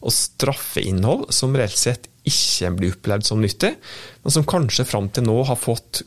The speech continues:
ålreit synlighet fordi den som har logget innholdet har hatt mer fokus på å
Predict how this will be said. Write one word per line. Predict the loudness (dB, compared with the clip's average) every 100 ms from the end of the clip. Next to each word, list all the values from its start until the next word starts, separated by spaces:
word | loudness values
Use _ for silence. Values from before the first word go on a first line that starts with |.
| _ 0
ålreit | 2 0 0
synlighet | 2 2 2 0 0 -2
fordi | 0 2 2
den | 0 0
som | 0 0
har | 0 0
logget | 0 0 2 2 2
innholdet | 2 0 0 0
har | 0 -2 -2
hatt | -4 -4 -2
mer | 0 0 0 -2
fokus | -2 -2 -2 -2
på | 0 0
å | 0